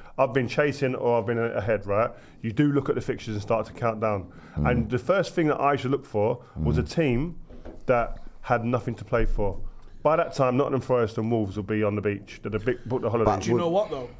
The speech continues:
Speaker 3: Uh, 'cause I am bad enough of a nerd to go and have a look at this. I did this about six, seven years ago.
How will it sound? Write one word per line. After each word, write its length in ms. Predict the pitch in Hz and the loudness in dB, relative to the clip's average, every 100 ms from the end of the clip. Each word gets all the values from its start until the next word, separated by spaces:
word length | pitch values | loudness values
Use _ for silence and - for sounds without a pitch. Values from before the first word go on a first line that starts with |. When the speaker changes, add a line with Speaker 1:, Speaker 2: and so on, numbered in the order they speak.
| - - | -18 -8
Speaker 3:
Uh, 320 | 147 147 143 | -6 -4 -4
'cause 200 | 139 160 160 | -6 -6 -4
I 120 | 151 | -4
am 120 | 139 | -2
bad 160 | 156 151 | -4 -4
enough 220 | 143 143 | -6 -8
of 80 | 143 | -6
a 40 | |
nerd 300 | 139 143 135 | -4 -2 -2
to 80 | 147 | -4
go 200 | 139 139 | 0 2
and 160 | 131 - | 4 4
have 80 | 139 | 2
a 40 | |
look 160 | 151 156 | -2 -4
at 80 | |
this. 280 | 131 120 - - | -6 -8 -10 -8
I 60 | |
did 160 | 151 160 | -6 -4
this 180 | 156 - | -4 -4
about 400 | 147 131 127 - | -6 -6 -6 -8
six, 260 | - 151 - | -10 -8 -8
seven 200 | 151 151 | -6 -4
years 200 | 151 143 | -4 -4
ago. 300 | 127 123 | -4 -6